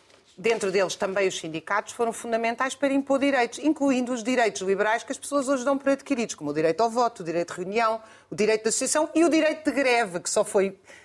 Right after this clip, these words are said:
completamente legalizado em Portugal, de facto, em mil novecentos e setenta e quatro,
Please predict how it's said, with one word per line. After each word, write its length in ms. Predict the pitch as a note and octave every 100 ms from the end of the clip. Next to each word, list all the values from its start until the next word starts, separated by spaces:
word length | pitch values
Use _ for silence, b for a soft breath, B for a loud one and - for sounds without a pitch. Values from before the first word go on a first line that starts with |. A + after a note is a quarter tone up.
| B -
completamente 960 | D#4+ F4 - C#4 C4 - A3 G#3 F#3 F#3+
legalizado 600 | F#3 F#3+ F#3+ - F3 F#3
em 60 |
Portugal, 340 | F#3 - D3+ D3+
de 100 | -
facto, 400 | G#3+ D#3+ - F3+
em 60 |
mil 160 | G#3 A3+
novecentos 400 | A3 A3 F3 -
e 60 | F3
setenta 320 | - D3+ F3
e 40 |
quatro, 360 | - G#3+ -